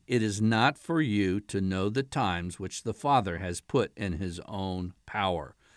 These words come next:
Saint Augustine goes on, "In vain, then, do we attempt to compute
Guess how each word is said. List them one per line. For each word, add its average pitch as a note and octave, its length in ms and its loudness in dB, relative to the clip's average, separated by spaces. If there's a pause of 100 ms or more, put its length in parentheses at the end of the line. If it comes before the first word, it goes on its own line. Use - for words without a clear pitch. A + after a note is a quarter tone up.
(200)
Saint A#2+ 280 0
Augustine G#2 480 0
goes F2 240 -4
on, D#2 280 -6 (480)
"In A2+ 220 4
vain, C3+ 420 4
then, F2 400 0
do G2+ 160 0
we G2 160 0
attempt A2 600 -4
to G#2 120 -2
compute A2+ 720 -4